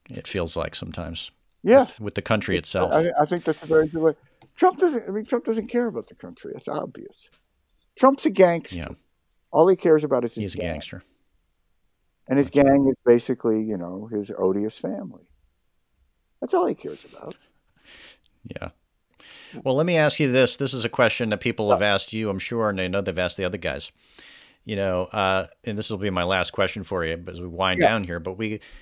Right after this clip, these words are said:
Speaker 1: as we, as we look over the horizon line, a lot of us think about what's the world gonna look like when Trump is gone.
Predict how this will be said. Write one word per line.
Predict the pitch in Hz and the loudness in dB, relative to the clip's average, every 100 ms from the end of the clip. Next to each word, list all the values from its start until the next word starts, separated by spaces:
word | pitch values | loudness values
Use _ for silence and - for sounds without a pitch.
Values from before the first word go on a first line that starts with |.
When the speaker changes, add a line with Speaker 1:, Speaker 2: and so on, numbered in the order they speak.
| - | -8
Speaker 1:
as | 120 98 | -6 -4
we, | 113 - | -6 -2
as | 117 113 | -2 0
we | 127 | 0
look | 147 165 | 0 4
over | 151 135 | 4 4
the | 120 110 | 4 2
horizon | 110 107 104 101 104 | 4 6 6 4 0
line, | 95 92 92 90 - _ _ - | 0 0 -2 -6 -12 _ _ -2
a | |
lot | 107 - | 2 2
of | 95 | 0
us | - | -2
think | 107 95 | -2 -2
about | 92 92 95 | 0 0 0
what's | 104 - | -4 -6
the | 95 | -4
world | 107 95 | -2 -2
gonna | 101 90 | -2 -2
look | 95 - | -4 -4
like | 92 85 | -4 -4
when | 87 | -6
Trump | 80 101 95 | -4 -4 -2
is | 95 | -6
gone. | - 82 80 | -6 -6 -6